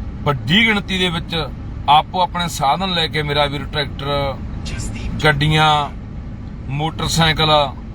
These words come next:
ਜਿਹੜੇ ਵੀ ਸਾਧਨਾਂ 'ਤੇ ਤੁਸੀਂ ਆ ਸਕਦੇ ਹੋ, ਭਰਾ ਬਣ ਕੇ ਆਓ। ਕੱਲ੍ਹ ਨੂੰ ਆਪਣਾ ਅਖੀਰਲਾ ਹੰਭਲਾ ਮਾਰਨਾ ਆਪਾਂ, ਜ਼ਬਰਦਸਤ ਤਰੀਕੇ ਨਾਲ ਮਾਰਨਾ।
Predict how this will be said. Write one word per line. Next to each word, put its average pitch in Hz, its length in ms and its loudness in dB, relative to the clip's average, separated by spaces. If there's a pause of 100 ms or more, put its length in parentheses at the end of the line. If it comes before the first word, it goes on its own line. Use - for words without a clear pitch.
(280)
ਜਿਹੜੇ 175 260 0
ਵੀ 226 80 -2
ਸਾਧਨਾਂ 185 420 2
'ਤੇ 160 40 -8
ਤੁਸੀਂ 170 200 0
ਆ 139 220 4
ਸਕਦੇ 139 280 -4
ਹੋ, 143 40 -4
ਭਰਾ 147 220 0
ਬਣ 123 180 -4
ਕੇ 135 180 -6
ਆਓ। 131 240 0
ਕੱਲ੍ਹ 151 340 0
ਨੂੰ 180 120 2
ਆਪਣਾ 156 300 0
ਅਖੀਰਲਾ 120 520 -2
ਹੰਭਲਾ 135 280 2
ਮਾਰਨਾ 101 400 0
ਆਪਾਂ, - 240 -4 (920)
ਜ਼ਬਰਦਸਤ 160 520 4
ਤਰੀਕੇ 143 320 -2
ਨਾਲ 131 100 0
ਮਾਰਨਾ। 120 500 0